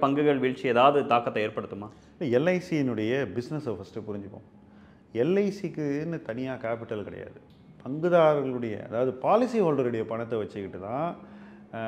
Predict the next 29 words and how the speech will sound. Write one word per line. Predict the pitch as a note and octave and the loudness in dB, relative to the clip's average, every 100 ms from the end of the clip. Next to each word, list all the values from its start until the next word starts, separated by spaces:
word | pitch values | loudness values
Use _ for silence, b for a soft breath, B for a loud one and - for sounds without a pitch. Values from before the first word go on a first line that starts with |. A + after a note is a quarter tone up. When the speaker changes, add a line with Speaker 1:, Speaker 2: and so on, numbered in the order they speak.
| A2 G#2+ G#2 G#2 - A2+ | -4 -4 -6 -8 -4 0
Speaker 2:
எல் | C3+ | 0
ஐ | B2+ | 0
சி | A2+ | -4
இயங்குது. | G2+ G#2+ F2 - - | -4 -4 -8 -10 -6
Speaker 1:
அவங்க | C3 D#3 | 0 4
விளக்கம் | E3+ G3+ G#3 | 6 6 6
கொடுத்திருக்காங்க. | E3+ D#3+ C#3+ C3+ C3 | 2 2 0 4 10
இது | |
Speaker 2:
பாலிசி | F3 B3+ C4 | 12 12 10
Speaker 1:
கிட்டத்தட்ட | - A3+ | 10 12
Speaker 2:
ஹோல்டருடைய | F#3+ F#3 | 12 12
Speaker 1:
ஒன் | F3+ | 10
பர்சன்டேஜுக்கு | D3 G3+ F#3 F#3 F3 | 10 8 8 6 6
கீழே | E3+ E3+ | 6 6
தான் | E3 E3+ | 8 8
நான் | C#3+ | 6
போட்டிருக்க | D3+ D3+ C#3 C3 | 4 4 2 2
பணம்னு | B2 B2+ | 2 0
சொல்லியிருக்காங்க. | A2+ G#2+ G#2+ C3 | 0 0 2 4
Speaker 2:
பாலி-, | F3 A3+ G3 F#3 - | 4 4 2 0 -2
பாலிசி | B2+ F#3+ G3+ | 0 0 2
ஹோல்டருடைய | F3 C#3+ C#3 B2 A2 G#2 | 2 2 0 -2 -2 -2
பணத்தை | A2 A#2 A#2+ | -6 -6 -4
வச்சுக்கிட்டு | G#2+ A2+ D#3+ C#3+ | -6 -6 -6 -4
இன்வெஸ்ட் | D3+ F#3 - | -4 -6 -8
பண்றாங்க. | A#2 F#2 E2 - - - b b b - | -12 -10 -12 -16 -20 -20 b b b -2
அந்த | C3 F#3 F3+ | 0 4 4
இன்வெஸ்ட்மெண்ட்ல | F3 C#4+ D#4 A#3+ F#3 | 4 0 0 -2 2
வர | E3+ | 2